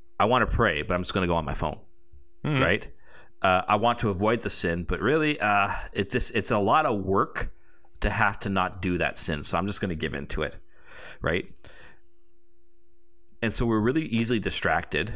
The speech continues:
Speaker 1: I like to always like to say, like, distractions, like, disattraction, is to move you
Speaker 2: Mm.
Speaker 1: away f-, to a new attraction from the real good in our lives, which is God. So how do we fix this? How do we stop being self-referential? And it's not, you know, and that's, that's,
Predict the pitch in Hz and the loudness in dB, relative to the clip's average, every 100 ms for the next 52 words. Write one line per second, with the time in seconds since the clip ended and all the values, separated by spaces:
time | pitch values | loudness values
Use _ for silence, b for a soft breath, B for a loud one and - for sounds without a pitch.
0 | - 92 92 - 123 113 101 95 87 - | -2 0 0 0 0 2 2 0 -2 0
1 | 85 80 78 - 95 - 92 87 - 92 | 2 0 -2 -4 -4 0 0 0 -2 -4
2 | - - - - 90 - 92 - 85 71 | -4 -8 -10 -2 -2 -2 -4 -2 0 0
3 | - 113 123 - - - - - 92 90 | -2 -4 -6 -12 -16 -14 -10 -4 0 0
4 | 90 85 - 135 85 87 - - 92 87 | 2 0 2 4 4 2 -2 -2 0 2
5 | 82 80 80 73 - 113 113 b b b | 0 2 2 0 -2 -4 -6 b b b
6 | b b - 107 98 92 90 113 117 90 | b b -4 0 2 2 4 2 4 2
7 | 85 76 78 78 80 78 78 85 80 55 | 2 0 2 0 -2 -6 -4 0 0 0
8 | - - - b b b b b b b | -4 -10 -12 b b b b b b b
9 | b b - - 113 208 - - 113 - | b b -4 0 2 4 2 2 0 -2
10 | 107 - 120 160 190 - 117 113 - 101 | -4 0 2 4 2 4 4 4 2 2
11 | 98 - 90 87 87 - 78 73 78 - | 2 2 2 2 2 2 0 0 0 0
12 | 62 - - - - - 117 113 - 160 | -2 -4 -12 -16 -10 0 2 4 2 0
13 | - 120 113 107 98 104 139 135 - - | 0 4 6 6 4 4 2 4 2 0
14 | - 101 90 - - - - | 2 4 4 4 2 0 -4